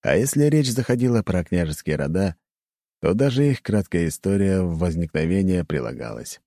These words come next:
С Вороньим амулетом всё было совсем наоборот.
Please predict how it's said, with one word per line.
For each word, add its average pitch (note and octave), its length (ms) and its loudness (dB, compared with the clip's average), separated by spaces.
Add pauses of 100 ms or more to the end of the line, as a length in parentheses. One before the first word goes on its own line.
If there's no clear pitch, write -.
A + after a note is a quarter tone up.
(1160)
С - 140 -8
Вороньим D3 540 2
амулетом C#3 720 2
всё F#2 320 0
было F2 280 0
совсем E2 560 -2
наоборот. - 640 -8